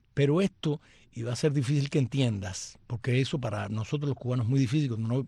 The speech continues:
cuando solo vivimos en Cuba, son leyes. ¿Sabes lo que son las leyes? Aquí las leyes se cumplen. Eh, al de la salud,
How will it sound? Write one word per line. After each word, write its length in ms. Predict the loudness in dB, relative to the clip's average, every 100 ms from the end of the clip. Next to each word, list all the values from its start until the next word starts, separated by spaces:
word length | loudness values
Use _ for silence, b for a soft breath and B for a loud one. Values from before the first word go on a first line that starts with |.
| -2
cuando 220 | 0 2
solo 240 | 4 4
vivimos 280 | 4 2 2
en 60 | 0
Cuba, 280 | -4 -8 -8 B B
son 420 | -2 4 6 4 -2 _ _
leyes. 1300 | 4 6 8 6 4 -2 -6 0 2 2 0 -6 -12 _ _ _ _ _
¿Sabes 340 | 0 2 4
lo 80 | 2
que 80 | 0
son 160 | -2
las 140 | -2 -2
leyes? 340 | 0 -2 -4 -4
Aquí 400 | -6 -2 0 0 -4 -6
las 160 | -2 2
leyes 280 | 4 4
se 140 | 0 -4
cumplen. 720 | 2 4 4 0 -4 -6 -8 B B B B -16 -6
Eh, 520 | -4 -4 -4 -8 -6
al 180 | 0 4
de 60 | 4
la 100 | 4
salud, 480 | 4 6 8 6